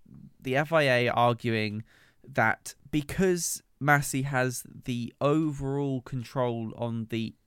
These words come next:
safety car, he can basically undermine every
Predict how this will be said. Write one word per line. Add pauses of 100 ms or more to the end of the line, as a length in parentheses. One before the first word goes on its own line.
(140)
safety
car, (500)
he
can
basically
undermine
every